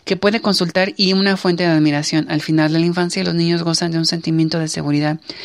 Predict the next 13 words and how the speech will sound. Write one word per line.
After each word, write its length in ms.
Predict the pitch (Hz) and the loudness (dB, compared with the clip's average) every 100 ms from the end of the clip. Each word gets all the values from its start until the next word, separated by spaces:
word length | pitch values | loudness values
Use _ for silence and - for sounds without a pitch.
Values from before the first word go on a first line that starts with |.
| - - | -16 -16
como 200 | - 175 | -2 0
jamás 320 | 156 170 170 175 | 0 0 0 0
sentirán 380 | 180 170 170 | -2 0 0
en 100 | 170 | 2
el 80 | 160 | 0
transcurso 480 | 156 160 - 156 175 | 0 -4 0 0 0
de 140 | 160 | 0
su 140 | 160 - | -2 0
vida. 280 | 165 156 - | 0 -2 -2
La 160 | 156 | 0
adolescencia 560 | 147 147 147 156 156 165 | 2 2 0 0 -2 -2
comienza 420 | - 151 151 160 | -2 0 0 -2
precisamente 760 | - 160 - - 180 202 156 | -6 -8 -4 -2 0 0 -2